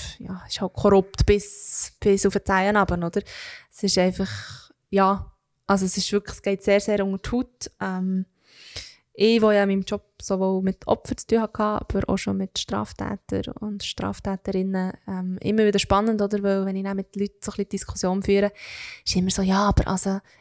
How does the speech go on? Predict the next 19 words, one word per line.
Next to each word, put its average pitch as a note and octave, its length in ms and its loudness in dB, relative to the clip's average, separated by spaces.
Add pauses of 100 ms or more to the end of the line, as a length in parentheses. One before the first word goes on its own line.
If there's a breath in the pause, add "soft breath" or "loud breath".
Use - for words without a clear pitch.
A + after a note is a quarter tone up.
Vergewaltigung, G3+ 680 0
das F#3+ 180 -4
ist F#3 120 -4
ja G3 120 -6
wirklich - 200 -6
die - 180 -14
totale C3 500 0
Eskalation, - 800 -2
da F#3+ 80 -2
braucht - 260 0
es - 60 -2
ja - 120 -4
so - 520 0
viel, G#3+ 580 -2
bis G#3+ 340 4
jemand - 520 -2
zu G#3 160 0
dem G3 280 -4
Schritt, - 680 -2